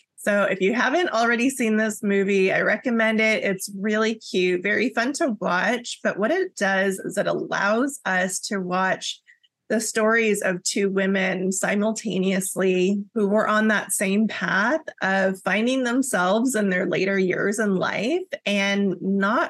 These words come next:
really knowing where it was all going for them. So the bigger expander was, of course, Julia Childs, because she was, as far as I remember, she was in her fifties when she started her career.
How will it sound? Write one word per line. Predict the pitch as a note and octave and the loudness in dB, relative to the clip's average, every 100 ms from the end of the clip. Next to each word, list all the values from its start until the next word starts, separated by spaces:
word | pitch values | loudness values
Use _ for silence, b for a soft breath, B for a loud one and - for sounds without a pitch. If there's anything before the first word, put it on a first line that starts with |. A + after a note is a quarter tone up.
| G3 | -2
really | G3 G3+ A3+ G#3+ | 0 2 2 2
knowing | F3+ F3 A3 G3+ F#3 E3+ | 0 0 0 0 0 0
where | F3 G3+ | 0 0
it | - | -2
was | G3 F#3 | -6 -2
all | E3+ | 0
going | F3 C#3+ - F#3+ B3+ | 0 -2 -2 -2 -2
for | A#3+ | -2
them. | A#3 A#3+ B3 C#4+ - | 0 0 0 -2 -6
So | - A3+ | -4 -2
the | G#3 | 0
bigger | F#3+ A3 F#4+ G4+ | 2 2 2 2
expander | G#3 G3 - G3 F#3 F3+ - F3 F#3+ | 0 -2 -4 -2 0 0 0 0 2
was, | F#3 F3+ | 0 0
of | F#3 | -4
course, | - A3 A#3+ - | 0 2 2 0
Julia | G3+ F#3+ F#3+ F#3 | -2 0 2 0
Childs, | - B3 E4+ E4 G3+ - | -2 -2 0 2 0 -2
because | G3 F#3 - G3 F3+ F3 F3 - _ _ _ _ - | -2 -4 -2 -2 0 0 -2 -10 _ _ _ _ -10
she | - B3 D4+ | -4 0 2
was, | C#4 A#3 A3+ G3+ - | 2 2 2 0 -6
as | G3 | -6
far | G3+ G#3+ | -2 0
as | A3+ | 2
I | A3 | 2
remember, | F#3+ F#3 F#3 G#3+ G3+ F#3 | 2 0 0 0 0 0
she | - F#3+ | -2 -2
was | F#3 F#3+ | 0 -2
in | F#3 G3+ | -2 -2
her | G3+ F3+ - | -4 -6 -4
fifties | A3 C#4 F4 - E4+ D4 - | -4 -4 -8 -6 -6 -6 -6
when | B3 A#3+ | -2 -2
she | B3+ D#4 | 0 0
started | C#4+ - A#3 A#3 A#3 | 0 0 0 2 2
her | A#3+ G#3+ | 0 -2
career. | - A3 F#3+ G#3+ A#3 G#3 G3 F#3+ | -2 -2 0 0 2 2 4 2